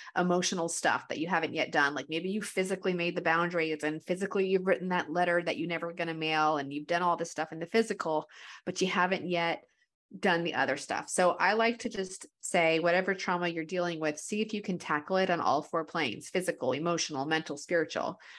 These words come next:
So things that are physical would be, you know, Trey, yoga, breath work, body work, that vagal nerve stuff, tapping, E M D R, crawling, exercise, nutrition. Mental work would be things like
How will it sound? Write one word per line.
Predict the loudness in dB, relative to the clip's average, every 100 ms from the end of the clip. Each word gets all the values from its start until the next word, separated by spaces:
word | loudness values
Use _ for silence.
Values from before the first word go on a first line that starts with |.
| -20 -4
So | 4 6 6
things | 4 0 0
that | 2 2
are | 2
physical | 2 2 2 0 0
would | 0 0
be, | 2 2 0 -6 -8
you | -2
know, | -2
Trey, | 0 2 4 4 4 2 2
yoga, | 4 4 4 0 0
breath | -2 -2 -2
work, | -4 -4 -2
body | 0 2 0
work, | -2 -2 -4 -4
that | 0 2 4
vagal | 2 4 0
nerve | 2 0 -2
stuff, | -4 -4 -6
tapping, | 0 0 2 -2 -4 -10 -16 -20 -10
E | 0 4
M | 4 4
D | 4
R, | 6 6 4
crawling, | 0 2 4 4 0 -4 -2
exercise, | -4 -2 -6 -4 -4 -4 -6
nutrition. | -6 -4 -2 -4 -4 -14 _ _ _ _ _ _ _ _ -20 -20 -8
Mental | 2 4 4 4 6
work | 4 4
would | -2
be | -4
things | -2 -2 -2 -2
like | 0 0